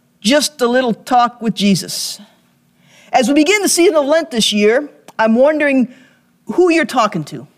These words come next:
what voices you're listening to, what temptations call to us, what temptations even whisper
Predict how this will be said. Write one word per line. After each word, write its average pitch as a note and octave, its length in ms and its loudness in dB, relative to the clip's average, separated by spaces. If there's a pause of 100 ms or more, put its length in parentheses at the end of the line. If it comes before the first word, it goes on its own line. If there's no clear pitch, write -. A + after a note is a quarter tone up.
(1400)
what C#4 240 2
voices A3+ 640 0
you're B3 260 0
listening G3 400 -2
to, D#3 260 -10 (600)
what D4 340 0
temptations E4+ 840 -2
call D4 340 0
to D4 240 -2
us, - 520 -2 (800)
what D#4 400 0
temptations D#4 1160 0
even D4 600 0
whisper F#3+ 720 -2